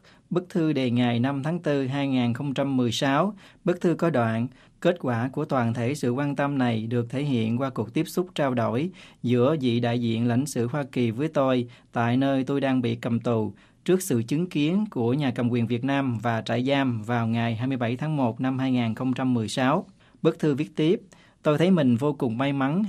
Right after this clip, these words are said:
hạnh phúc hơn rất nhiều người. Cho dù tôi không thể đón nhận tình cảm to lớn và sự quan tâm lo lắng của toàn thể quý vị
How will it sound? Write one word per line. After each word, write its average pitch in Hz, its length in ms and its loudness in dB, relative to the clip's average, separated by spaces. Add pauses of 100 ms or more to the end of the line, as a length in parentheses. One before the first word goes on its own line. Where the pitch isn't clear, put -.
hạnh 117 200 0
phúc 180 240 -2
hơn 143 280 2
rất 165 220 -2
nhiều 127 160 2
người. 117 380 2 (340)
Cho 156 140 4
dù 131 280 2
tôi 151 160 4
không 151 200 -2
thể 123 140 0
đón 165 220 0
nhận 123 200 2
tình 120 220 0
cảm 117 220 0
to 151 160 2
lớn 143 380 2
và 120 200 2
sự 117 160 -2
quan 135 240 0
tâm 135 200 0
lo 135 180 2
lắng 135 280 0
của 160 100 -6
toàn 117 240 0
thể 120 140 -4
quý 156 220 0
vị 117 320 -2